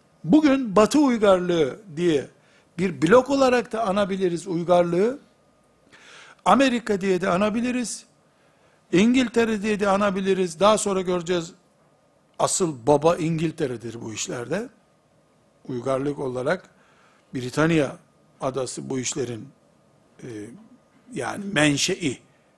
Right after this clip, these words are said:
Batı'nın menşei olarak duruyor, şer anlamda. Bunların da bir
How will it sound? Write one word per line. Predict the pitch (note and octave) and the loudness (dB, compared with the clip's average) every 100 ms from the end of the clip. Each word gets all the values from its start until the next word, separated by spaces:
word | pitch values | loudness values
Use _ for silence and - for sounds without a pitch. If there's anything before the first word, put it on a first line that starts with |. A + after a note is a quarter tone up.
| _ _ D#3 | _ _ -2
Batı'nın | C3 - C3+ E3+ | -2 -2 -6 -2
menşei | D3+ D#3+ D3 - - C3+ - | 2 2 2 -4 -12 -14 -12
olarak | C3+ A#2+ A2+ - | -10 -8 -10 -14
duruyor, | - A#2+ G3+ C4 - _ - | -12 -4 -4 -4 -8 _ -10
şer | - C#3+ C3 - | -4 0 -2 -4
anlamda. | C3+ B2 A2+ A#2+ G3+ C#4 _ _ _ _ _ _ - - - - _ - | -12 -12 -12 -6 -6 -6 _ _ _ _ _ _ -20 -20 -20 -20 _ -2
Bunların | G3 C4 C4 D#4+ D4+ A#3+ | 2 6 6 4 2 4
da | A3+ F#3+ D#3+ C#3 | 4 4 2 2
bir | C4 A3+ | 4 4